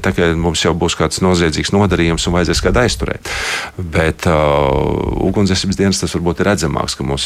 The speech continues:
esam spiesti, uh, īslaicīgi terminētie, uh, slēgt, uh, posteņus, uh, un to, protams, iedzīvotāji uzreiz sajūt un, un, un,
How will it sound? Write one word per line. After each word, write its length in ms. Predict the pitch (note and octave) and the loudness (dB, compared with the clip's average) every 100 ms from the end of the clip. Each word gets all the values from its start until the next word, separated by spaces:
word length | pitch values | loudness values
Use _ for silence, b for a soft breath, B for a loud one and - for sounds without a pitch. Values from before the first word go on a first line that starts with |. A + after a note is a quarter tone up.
| - | -4
esam 240 | - A#1+ | -4 -4
spiesti, 560 | - F2 D#2+ - E2+ C2+ | -2 0 0 0 0 -2
uh, 500 | C2 C#2 C#2+ D#2+ C#2+ C2+ - - - - | -4 -4 0 0 0 -4 -8 -8 -10 -4
īslaicīgi 800 | F2 E2 - D#2+ D#2 D#2 D2 D2 | 0 0 2 2 2 0 -2 -2
terminētie, 680 | F2 - E2+ C#2+ C#2 D#2 C#2+ | -2 0 0 0 0 0 -2
uh, 400 | - - - D2+ D2 | -2 -4 -2 0 0
slēgt, 480 | - E2+ D#2+ - E2 | 0 2 0 -2 -2
uh, 120 | C#2+ - | -2 0
posteņus, 560 | F2 - A2 A#2 A2 | 0 2 0 0 -2
uh, 800 | - - - - - - F#2 E2 D#2 C#2+ B1+ | -6 -6 -6 -6 -10 -6 -2 2 2 2 2
un 320 | D#2 D#2+ D#2 | 2 2 2
to, 120 | E2+ | 2
protams, 320 | D#2+ F2+ F2 F#2 | 2 2 2 2
iedzīvotāji 560 | E2+ E2 D#2 D2+ D2 | 0 2 2 2 0
uzreiz 280 | D2 E2 E2 | 0 0 0
sajūt 520 | - D#2+ E2+ D#2+ - | 0 2 2 0 0
un, 240 | D2 C#2 C2+ | -2 0 -2
un, 300 | D2+ C#2+ D2+ | 0 0 2
un, 220 | D2 | 2